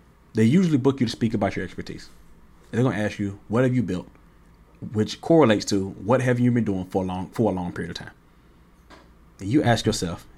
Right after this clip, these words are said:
in that box, you know, in that question at that moment, what would you say? Okay? What is gonna be your expertise? The only way to actually have an expertise is to do something for a long period of time, which is just consistency.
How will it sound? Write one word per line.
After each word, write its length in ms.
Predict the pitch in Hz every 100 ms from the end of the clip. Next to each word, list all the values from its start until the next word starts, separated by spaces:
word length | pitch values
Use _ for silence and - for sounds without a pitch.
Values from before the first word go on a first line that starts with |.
| - - -
in 120 | 123
that 200 | 151 120
box, 440 | 98 95 - - - - _ -
you 120 | 127
know, 220 | 101 78 -
in 280 | 107 123 123 98
that 200 | 117 -
question 360 | - 107 - 98
at 160 | 113
that 120 | 131
moment, 340 | 110 98 95 87 - -
what 140 | 120 98
would 120 | 90
you 80 | 90
say? 180 | - - - - - - - - _ - - _ - - - - - - _ _ - - _ _ - -
Okay? 220 | 104 107 120 - - -
What 160 | 107 139
is 60 | 135
gonna 140 | 127
be 120 | 117
your 200 | 113 107 107
expertise? 480 | - 90 - 64 - - - - - -
The 60 |
only 160 | 139 185
way 140 | 160
to 180 | - 127
actually 380 | 123 123 - 101
have 360 | - 135 147 127
an 120 | - -
expertise 640 | 127 - 104 - 107 - - - - _ _ - -
is 180 | 220
to 80 | 180
do 120 | 123
something 360 | 110 101 - 87 -
for 160 | 117 98
a 40 |
long 160 | 95 92
period 200 | 98 90
of 60 |
time, 260 | 90 87 87
which 180 | 95 92
is 120 | 92
just 160 | 87 -
consistency. 500 | 90 - - -